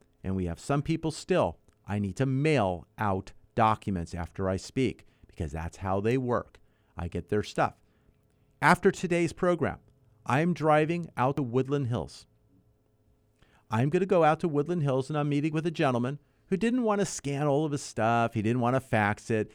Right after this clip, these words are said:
but he's got a lot of paper. He wants to hand me the paper. So I'm gonna go ahead, pick up the paper, and we'll get that in and we'll get his loan started.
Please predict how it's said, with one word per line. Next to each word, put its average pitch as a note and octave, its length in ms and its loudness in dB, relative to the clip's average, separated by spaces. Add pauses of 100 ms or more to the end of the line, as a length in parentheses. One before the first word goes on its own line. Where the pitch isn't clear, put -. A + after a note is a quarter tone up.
(140)
but C#3 100 4
he's G3 160 4
got F3 200 4
a F3 40 4
lot D#3+ 240 2
of D#3 80 -4
paper. C#3 460 -2 (500)
He A#2+ 160 -2
wants C#3+ 220 2
to C3+ 120 0
hand A#2+ 340 2
me B2+ 120 8
the A#2+ 120 6
paper. A2 440 4 (420)
So - 160 -6
I'm G#2 120 0
gonna D3+ 140 0
go E3+ 180 2
ahead, D#3 400 2
pick C3 180 0
up - 160 0
the F3 80 -4
paper, F#3 440 2 (220)
and A2 120 -2
we'll G#2+ 120 2
get A#2 200 0
that C3 220 4
in C#3 220 2
and B2+ 100 -4
we'll A2 100 0
get A#2 180 2
his B2+ 220 0
loan C3+ 160 2
started. D#3+ 500 0